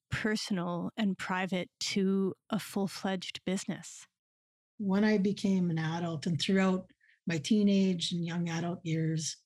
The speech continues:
Speaker 2: I started to get interested in not just harvesting medicines or growing herbs for general health, but I also started to learn about essential oils. That's just basically concentrated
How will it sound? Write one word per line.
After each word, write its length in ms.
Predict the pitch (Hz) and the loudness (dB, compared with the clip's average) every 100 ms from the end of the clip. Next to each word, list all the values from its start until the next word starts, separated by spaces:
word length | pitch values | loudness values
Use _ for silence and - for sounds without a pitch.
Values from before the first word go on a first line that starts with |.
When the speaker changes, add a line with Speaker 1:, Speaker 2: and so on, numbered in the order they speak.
| _ _ _ - | _ _ _ -4
Speaker 2:
I 100 | 165 | -2
started 500 | 165 - 175 175 170 | -2 0 0 0 0
to 100 | - | -2
get 160 | 170 165 | 0 0
interested 680 | 170 147 175 - 175 165 165 | 0 -2 -2 -2 -2 0 2
in 400 | 160 160 151 131 _ _ - | 2 4 2 0 _ _ 2
not 260 | 220 269 | 4 4
just 440 | 247 214 - - - _ _ _ _ - | 2 0 -2 -10 -14 _ _ _ _ -12
harvesting 1000 | - 170 170 180 - - 175 165 160 160 | -2 0 2 2 0 0 0 2 4 4
medicines 760 | 156 156 160 143 - 156 160 143 | 4 4 0 0 2 4 4 4
or 220 | 147 143 131 - - - | 4 4 0 -20 -12 0
growing 380 | 165 160 165 139 | 2 2 2 2
herbs 580 | 156 151 160 170 - - - | 2 2 0 -2 -4 -8 -4
for 120 | - | -2
general 380 | 160 175 180 170 | 2 4 4 4
health, 380 | 135 165 170 - | 2 0 -2 -2
but 100 | 185 | 0
I 100 | 185 | 4
also 600 | 196 185 - 196 180 170 196 | 4 2 2 2 2 0 -2
started 460 | - 185 180 180 | -2 0 2 2
to 100 | 196 | 2
learn 260 | 170 170 175 | 2 2 2
about 380 | 165 165 160 - | 2 0 -2 -4
essential 520 | - - 170 143 165 180 | -4 0 2 0 -2 -2
oils. 720 | 160 160 160 160 - - - _ _ _ _ - | -2 0 0 -2 -4 -6 -8 _ _ _ _ -2
That's 180 | 214 220 | 0 2
just 220 | 202 - | 0 2
basically 800 | 175 160 180 147 175 165 160 - - - _ - | 2 2 0 0 2 2 0 -2 -16 -20 _ -6
concentrated 920 | - 165 156 175 165 - 160 165 165 | 0 2 2 2 2 2 2 2 -2